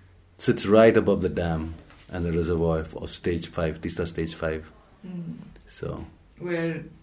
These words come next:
Speaker 2: uh, the Teesta stage five had been commissioned in two thousand six.
Speaker 1: Six.
Speaker 2: So since then they have been facing
Speaker 1: Yeah, ever since they filled up the reservoir,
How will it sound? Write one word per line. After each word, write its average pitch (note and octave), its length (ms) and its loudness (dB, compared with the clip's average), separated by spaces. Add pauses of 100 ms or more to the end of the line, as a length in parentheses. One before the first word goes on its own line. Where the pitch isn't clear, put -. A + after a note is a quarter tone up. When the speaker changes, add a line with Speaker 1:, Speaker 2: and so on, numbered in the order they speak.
(120)
Speaker 2:
uh, D#3 220 -12
the D3 100 -8
Teesta E3+ 360 -6
stage D#3+ 380 -10
five D3+ 540 -6
had D3 220 -8
been D3 400 -6
commissioned D3 400 -8
in D3 100 -4
two D3 100 -8
thousand D3 400 -8
six. C#4 300 -8
Speaker 1:
Six. - 800 -14
Speaker 2:
So D#3 380 -8
since F#3+ 340 -4
then F#3+ 280 0
they E3+ 80 2
have D#3 220 -2
been D3+ 200 -6 (220)
facing D3 180 2
Speaker 1:
Yeah, G2+ 240 6
ever B2 220 8
since B2+ 240 6
they A2 60 6
filled G#2 260 2
up G2 100 2
the F#2+ 100 2
reservoir, E2+ 640 0